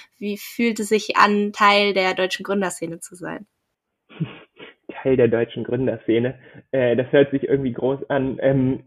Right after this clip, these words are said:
Speaker 2: ja, die Gründerszene, finde ich, in Deutschland, die hat sich echt richtig gemacht. Also ohne, dass ich jetzt groß sagen könnte, wie es früher war, aber f-, vielleicht liegt's auch an meiner LinkedIn-Bubble jetzt, ich weiß es nicht. Aber ich habe das Gefühl, da passiert gerade so viel und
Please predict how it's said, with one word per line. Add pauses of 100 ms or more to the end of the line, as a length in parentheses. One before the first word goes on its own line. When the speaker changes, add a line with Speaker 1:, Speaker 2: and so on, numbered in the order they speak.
(120)
Speaker 2:
ja,
die
Gründerszene,
finde
ich,
in
Deutschland,
die
hat
sich (240)
echt (500)
richtig
gemacht.
Also
ohne,
dass
ich
jetzt
groß
sagen
könnte,
wie
es
früher
war,
aber
f-,
vielleicht
liegt's
auch
an
meiner
LinkedIn-Bubble
jetzt,
ich
weiß
es
nicht. (260)
Aber
ich
habe
das
Gefühl,
da
passiert
gerade
so
viel
und